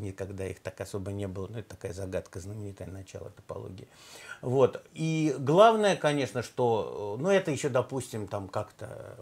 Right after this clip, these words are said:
можно было пережить и так не заметить. А вот главное, что, конечно, всех поразило, это что мы действительно впервые предложили, а, некую систему поэтапную, как всё это реализовано, и, б, что самое главное,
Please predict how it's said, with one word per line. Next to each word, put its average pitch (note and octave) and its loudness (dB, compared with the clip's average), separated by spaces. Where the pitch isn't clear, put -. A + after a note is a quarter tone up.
можно G#2 -10
было F#2+ -6
пережить G#2 -4
и F#2 -6
так - -14
не G#2 -10
заметить. E3 -2
А A2 4
вот A#2 0
главное, D#3+ 4
что, - -6
конечно, A#2 -2
всех G#2 -4
поразило, F3+ 2
это C#3 -2
что - -6
мы A#2+ -2
действительно G2+ -6
впервые G3+ -4
предложили, B2+ -2
а, A2 4
некую A#2 -2
систему A2+ -4
поэтапную, A#2+ 0
как F#2 -6
всё - -12
это F#2+ -10
реализовано, G2+ -10
и, A2+ -8
б, C3 0
что C3+ -8
самое A2+ -2
главное, D#3+ 0